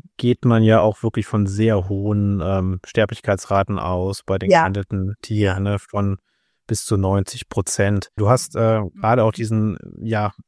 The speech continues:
Speaker 1: Bereich Erlebnisse mit Faultieren, ähm, angesprochen und da hat, äh, Monique Pohl, Leiterin unserer Partnerorganisation in Surinam, auch einen sehr kritischen Blick drauf.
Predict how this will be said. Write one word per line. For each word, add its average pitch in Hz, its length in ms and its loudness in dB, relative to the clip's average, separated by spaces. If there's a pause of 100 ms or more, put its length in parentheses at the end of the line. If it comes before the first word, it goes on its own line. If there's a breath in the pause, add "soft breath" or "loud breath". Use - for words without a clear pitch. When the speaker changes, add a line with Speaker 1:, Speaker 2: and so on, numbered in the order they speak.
Speaker 1:
Bereich 107 500 0
Erlebnisse 117 720 0
mit - 640 -2
Faultieren, 120 960 0
ähm, 107 220 0
angesprochen 127 920 0
und 113 200 0
da 104 280 2
hat, - 380 -4
äh, 110 220 0
Monique 107 420 0
Pohl, 120 340 -2
Leiterin 107 380 -2
unserer 101 300 0
Partnerorganisation 107 1400 -4
in 98 40 0
Surinam, 104 400 0
auch 110 240 -2
einen 98 460 -2
sehr 98 200 0
kritischen 113 640 -4
Blick 120 280 -2
drauf. 139 380 0